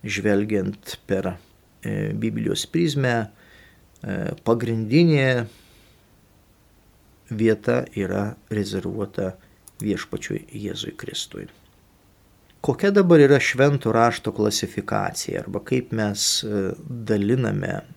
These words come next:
Šventą Raštą, į kokias knygas arba į kokias dalis? Tai visų pirma, mes Šventą Raštą daliname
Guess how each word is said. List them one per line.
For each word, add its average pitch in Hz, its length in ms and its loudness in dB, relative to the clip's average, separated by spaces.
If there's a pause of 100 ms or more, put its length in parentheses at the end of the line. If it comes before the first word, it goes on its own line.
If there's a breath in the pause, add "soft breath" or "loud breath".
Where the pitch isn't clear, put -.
(440)
Šventą 101 560 -4
Raštą, 98 580 -4 (560 loud breath)
į 117 60 -8
kokias 101 400 -4
knygas 107 540 0
arba 101 220 -2
į 107 40 -4
kokias 107 360 -8
dalis? 117 500 0 (480 loud breath)
Tai 117 140 0
visų 123 260 0
pirma, 165 500 4 (300)
mes 107 460 -4 (100)
Šventą 104 400 -4
Raštą 117 400 0
daliname 110 540 -2